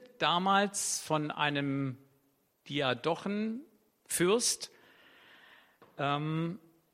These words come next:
und gehörte ab, ich habe das jetzt mal alles recherchiert, ähm, und alles rausgeholt aus dem Internet, was man so rausholen kann. Man braucht ja heute nicht mehr ein Lexikon, man kann ja klicken und zack, zack, zack.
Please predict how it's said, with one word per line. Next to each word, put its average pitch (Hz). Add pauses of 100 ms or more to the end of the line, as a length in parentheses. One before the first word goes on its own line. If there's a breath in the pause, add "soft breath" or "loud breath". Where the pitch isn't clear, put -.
und 175
gehörte 180
ab, - (220)
ich 180
habe 156
das -
jetzt -
mal 127
alles 175
recherchiert, 180 (360)
ähm, 147
und 135
alles 156
rausgeholt 165
aus 127
dem 127
Internet, 156
was 139
man 127
so 120
rausholen 127
kann. 156
Man 131
braucht 139
ja 123
heute 127
nicht 135
mehr 120
ein 117 (320 soft breath)
Lexikon, 143
man 127
kann 131
ja 113
klicken 147
und 117
zack, -
zack, -
zack. -